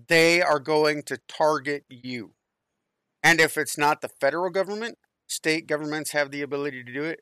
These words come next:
and so do local governments. If you sit here and you have a town, now I'm gonna take, uh, I'm gonna take the tornado that recently happened. In a tyrannical place, right? In a tyrannical place,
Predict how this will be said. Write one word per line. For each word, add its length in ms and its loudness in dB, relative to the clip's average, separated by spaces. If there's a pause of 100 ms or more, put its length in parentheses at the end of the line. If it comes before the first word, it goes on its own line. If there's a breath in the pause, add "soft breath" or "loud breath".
(120)
and 120 -8
so 200 -2
do 80 -6
local 400 -4
governments. 640 -12 (680)
If 180 0
you 280 -4
sit 220 -6
here 180 0
and 100 -4
you 120 -2
have 100 -2
a 60 -14
town, 400 -4 (140)
now 260 2
I'm 80 0
gonna 160 0
take, 460 -4 (180)
uh, 480 4 (580)
I'm 80 -2
gonna 140 -2
take 280 -2
the 100 -10
tornado 460 -4
that 140 -10
recently 440 -10
happened. 360 -6 (720)
In 140 2
a 100 4
tyrannical 880 2
place, 560 -4 (260)
right? 260 -2 (540)
In 140 -2
a 100 0
tyrannical 680 0
place, 440 -6